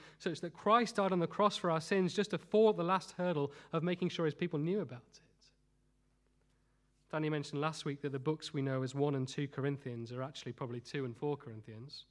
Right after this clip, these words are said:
There are two other letters that we know Paul wrote that we haven't got. And he jokes about what would happen if we found those letters today.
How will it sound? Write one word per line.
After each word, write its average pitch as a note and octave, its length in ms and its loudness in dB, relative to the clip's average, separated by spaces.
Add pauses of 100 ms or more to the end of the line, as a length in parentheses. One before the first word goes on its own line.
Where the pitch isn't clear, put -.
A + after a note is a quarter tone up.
(460)
There C3 100 -4
are C3 40 -2
two E3 240 0
other C#3+ 100 0
letters C#3 300 -2
that C#3 100 -6
we C3+ 100 -6
know C3+ 280 -2
Paul C3+ 260 -2
wrote C3+ 240 -2
that B2+ 60 -10
we C3+ 80 -6
haven't B2 240 -10
got. A#2 260 -10 (920)
And C3+ 80 -4
he C3 80 -4
jokes D3 260 -2
about B2+ 160 -8
what C#3 140 -4
would C3 100 -10
happen C3 240 -8
if A#2+ 120 -12
we B2+ 60 -10
found B2+ 300 -8
those B2 240 -8
letters C3 380 -10
today. C3 180 -16